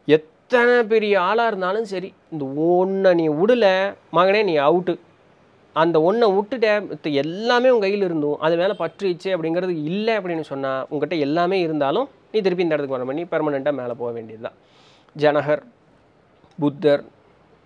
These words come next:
அந்த மாதிரி நிறைய ஞானியர்கள். ஜனகர் வந்து ராஜாவாவே வாழ்ந்தே அப்படியே ஞானியானவர். இப்ப சாமியார்கள் எல்லாம் நம்ம ஆளுங்க மட்டும் சும்மா விட்டுட்டாங்கன்னு நினைக்கிறீங்களா? சித்தர்களோ ஞானியர்களோ சும்மா விட்டாங்கன்னு, அவங்கள சுத்தி எத்தனை பேர் இருந்தாங்க,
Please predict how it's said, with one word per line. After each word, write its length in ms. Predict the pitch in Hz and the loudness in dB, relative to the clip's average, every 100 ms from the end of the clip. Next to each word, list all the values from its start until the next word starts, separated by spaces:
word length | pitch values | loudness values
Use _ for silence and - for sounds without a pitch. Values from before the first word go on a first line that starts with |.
| _ | _
அந்த 120 | 147 151 | -4 -2
மாதிரி 200 | 156 151 | 0 0
நிறைய 220 | 202 254 | 0 0
ஞானியர்கள். 480 | 220 180 151 120 - _ _ _ _ | 0 0 -2 -6 -12 _ _ _ _
ஜனகர் 340 | 160 190 220 185 | 0 4 4 2
வந்து 100 | 226 | 0
ராஜாவாவே 560 | 165 151 185 202 208 226 | 0 2 4 4 4 2
வாழ்ந்தே 400 | 196 202 202 214 | 0 -2 -2 -6
அப்படியே 280 | 185 190 185 | -6 -6 -4
ஞானியானவர். 560 | 170 165 160 147 123 - _ _ - | -4 -4 -4 -4 -6 -14 _ _ -12
இப்ப 180 | 175 180 | -6 -2
சாமியார்கள் 560 | 196 254 262 233 208 | -2 0 2 4 4
எல்லாம் 180 | 202 208 | 2 2
நம்ம 120 | 185 185 | 0 -2
ஆளுங்க 220 | 190 190 | -2 -4
மட்டும் 260 | 175 175 170 | -4 -6 -6
சும்மா 140 | 175 | -4
விட்டுட்டாங்கன்னு 460 | 165 143 147 143 135 | -4 -2 -2 -2 -4
நினைக்கிறீங்களா? 340 | 127 123 123 120 | -6 -6 -6 -6
சித்தர்களோ 420 | 135 131 123 127 135 131 | -6 -6 -4 0 0 -2
ஞானியர்களோ 440 | 131 139 135 135 139 | -4 -4 -4 -4 -6
சும்மா 140 | 147 139 | -4 -6
விட்டாங்கன்னு, 380 | 123 123 120 123 | -6 -6 -6 -4
அவங்கள 240 | 135 135 | -4 -6
சுத்தி 240 | 160 165 147 | -8 -8 -8
எத்தனை 440 | 120 - 185 208 | -10 -4 -2 2
பேர் 200 | 220 202 | 2 2
இருந்தாங்க, 300 | 175 139 113 | 0 -4 -6